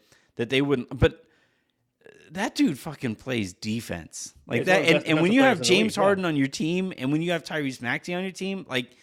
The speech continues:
Speaker 1: you need somebody to go out there. I, I, w-, the, the, the, the cliche right now is he has that dog in him. I, you need <laughs> that kind of guy on your roster.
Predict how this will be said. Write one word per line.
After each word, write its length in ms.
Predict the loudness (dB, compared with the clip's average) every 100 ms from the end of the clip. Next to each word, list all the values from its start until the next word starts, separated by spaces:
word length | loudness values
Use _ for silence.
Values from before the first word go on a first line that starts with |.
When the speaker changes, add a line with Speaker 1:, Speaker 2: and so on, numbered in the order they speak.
| _ _ -2
Speaker 1:
you 160 | 0
need 300 | 2 0 -2
somebody 440 | -2 -2 0 0 -2
to 60 |
go 140 | -2 -2
out 200 | -2 -2
there. 380 | 0 0 -2 -8 _ _ _ 2
I, 180 | 2 2
I, 160 | -4 -6 -12 _ _ _ _ _ _
w-, 160 | -4 0
the, 140 | 2 2
the, 180 | 2
the, 320 | 0 0 -2 -2
the 120 | -6
cliche 460 | -4 -4 -2 -2 0
right 160 | 0 0
now 220 | 0 0
is 120 | 0
he 140 | 0 2
has 220 | 0 0
that 180 | -4 -2
dog 280 | -2 0
in 60 | 0
him. 140 | -2 0
I, 160 | 0 0 _
you 280 | -16 -6 -2
need 360 | 0 2 2 0 -10 -10 -8
<laughs> 140 | -2
that 300 | -2 -2 -4
kind 240 | -2 0 0
of 40 |
guy 280 | 2 4 4
on 120 | 4
your 120 | 0 0
roster. 600 | 2 0 -2 -8 -8